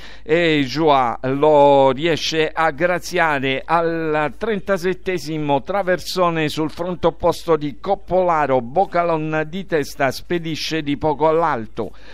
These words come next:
Ehm, al trentottesimo Zanellato di testa serve al limite, eh, Pettinari che viene fermato in fuorigioco.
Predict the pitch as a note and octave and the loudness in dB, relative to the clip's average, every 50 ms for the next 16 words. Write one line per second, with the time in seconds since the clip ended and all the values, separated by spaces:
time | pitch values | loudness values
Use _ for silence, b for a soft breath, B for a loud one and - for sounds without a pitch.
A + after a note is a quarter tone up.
0 | B B B B B B B - - B2 B2+ B2+ B2 A#2+ A#2+ A#2 A2+ A2+ A2 G#2+ | B B B B B B B -6 -4 0 0 2 2 2 2 2 2 2 0 0
1 | G#2+ G#2+ A2 G#2+ G#2 G2+ G2+ G2 G2 G2 G2 G2+ G2+ G2+ G2 G2 - - - - | 0 0 0 -2 -2 -2 -4 -4 -4 -4 -4 -4 -4 -4 -4 -6 -8 -10 -12 -6
2 | F3 D#3 C#3+ D3 D3 D#3 D#3 D#3 D#3 D3+ D3+ C#3 B2+ B2 A#2 A2 - - - - | -4 -2 0 0 0 -2 -2 0 0 2 2 0 0 -4 -6 -10 -12 -14 -6 -4
3 | G3+ A3+ A#3+ G#3 F#3+ - - A3 G#3+ - - G#3 F#3 - - D3+ D#3 D3+ D3 D3 | -2 0 0 0 0 0 -2 -2 -2 -2 -2 -4 -2 -2 -2 -2 -2 0 0 0
4 | C3+ A#2 A#2+ E3+ G3+ G3 F#3+ G3 G3 G3 G3 F#3+ F3 E3 C#3 B2+ C#3+ C#3+ C#3 B2 | 0 -2 -2 0 0 0 0 0 -2 0 0 2 2 2 2 4 4 4 4 2
5 | C3 C#3 C3 - - G#3+ G#3+ F#3 - - - F3+ E3+ D3 - - D#3 G3 G3 F3+ | -2 -4 -4 -4 -2 -2 -2 -2 -4 -4 -2 0 0 0 -2 -2 0 2 2 2
6 | E3+ D#3 D#3+ E3 D#3 D#3 D3+ D3 D3 D3+ D#3 E3+ F#3 F#3+ E3+ D#3 D3 A#2+ C#3+ C#3 | 2 2 4 4 4 4 4 4 2 2 2 0 -2 -2 -2 -2 -2 0 0 2
7 | C3+ C3+ C3 B2+ A#2+ A#2 B B B B B B - A#2 A#2+ B2 B2 A#2 A2+ G#2+ | 2 2 2 0 0 -2 B B B B B B -4 -2 0 2 2 2 0 -2
8 | - - - A3+ A3 - - - - A3+ A3+ G3+ G3 G3 G3 F#3+ F3+ F#3 F#3 F3+ | -4 -4 -2 -2 -2 -4 -6 -8 -4 -2 2 2 4 4 4 2 2 0 -2 -4
9 | D#3 - - D#3+ D#3 D3 C3+ D#3 D#3+ D#3 C#3+ C#3 C3 - F3+ G3 F3+ E3 D#3 D3+ | -6 -4 -2 -2 0 0 0 0 0 0 0 -2 -2 0 -2 -2 0 0 -2 0
10 | C#3+ C#3 A#2+ C3+ C3+ C3 C3 B2+ C3 B2+ B2+ B2+ B2 B2 A#2+ A#2 - - D#3+ F#3 | -2 0 0 0 0 0 0 0 -2 -2 -2 -2 -2 -2 -2 -4 -4 -4 -2 -2
11 | F#3 F3+ E3+ C3 A2 C#3 D3+ C#3 B2 A2 - A2+ A2 F#2+ | -2 -2 -6 -6 0 2 4 4 2 2 -2 -4 -4 -4